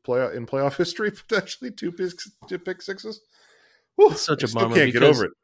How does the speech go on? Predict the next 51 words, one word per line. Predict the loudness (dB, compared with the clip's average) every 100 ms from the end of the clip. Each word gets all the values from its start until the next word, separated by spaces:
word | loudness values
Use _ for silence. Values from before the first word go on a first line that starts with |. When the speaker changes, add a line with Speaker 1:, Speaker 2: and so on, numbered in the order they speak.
| _
Speaker 2:
he | -10 -8
played | -6 -2 0 0
s-, | -4 -10 -10
he | -10 -10
played | -10 -4 -2 -2
well, | 0 2 2
but | 0 -4
he |
had | -6 -8
two | -8 -6 -6
awful | -6 -8 -10
decisions. | -12 -10 -10 -12 -2
Speaker 1:
Yeah, | 2 2 0 -6
he, | -6
he | -6 -6 -4
was | 0
having | -2 -2
a |
great | -2 -4
game, | -4 -6 -4
and | -6
then | -4
all | -4
of | -6
a |
sudden | -8 -8
he | -8
was | -4
having | -4 -4
a | -6
really | -6 -6
bad | -8 -8
one. | -12 -14
Speaker 2:
Whereas, | -2 2 2 2
Speaker 1:
It's |
Speaker 2:
like, | 0 0 -4 -8
Brock | 2 2 2
Purdy | 0 2 2
made | 0 -2
two, | -4 -4 -4
like, | -6 -10 -10 -8
s-, | -4 -2
more | 0 2 4 4
awful | 2 -2 -8
decisions, | -8 -8 -8 -10 -10
but | -8
Speaker 1:
It's | -2
a |
Speaker 2:
gets | -2
Speaker 1:
great | -2
point. | -8